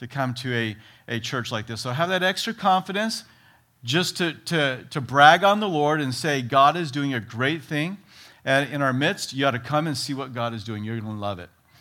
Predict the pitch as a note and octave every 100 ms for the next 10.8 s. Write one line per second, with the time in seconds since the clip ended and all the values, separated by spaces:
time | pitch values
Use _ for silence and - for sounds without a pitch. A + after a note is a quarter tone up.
0 | - _ - D3 C3+ F3+ F3+ F3+ C#3+ B2+
1 | C#3 E3+ E3+ D#3 - D#3 D3 A#2+ B2+ A2+
2 | C3 C3 C#3 - - - F3 A#3 A3+ G#3
3 | A#3+ A#3 A#3+ - E3 C3+ - - - -
4 | - - - - - F#3+ G3+ E3 E3+ E3
5 | E3+ C3+ F#3 F3 D#3+ D3 E3 E3 D#3 D#3
6 | D#3+ F3+ D#3+ - - - - E3+ A#3+ A3+
7 | - G#3 A3 G#3+ D#3+ D3+ F#3+ F#3 E3 C#3+
8 | D#3 C#3+ - C#3+ - - E3 G3+ - G3
9 | F3 - G3 A3+ - E3+ C3+ D3+ C3 C3+
10 | D3+ D#3 D3+ D#3+ D3 B2+ D3+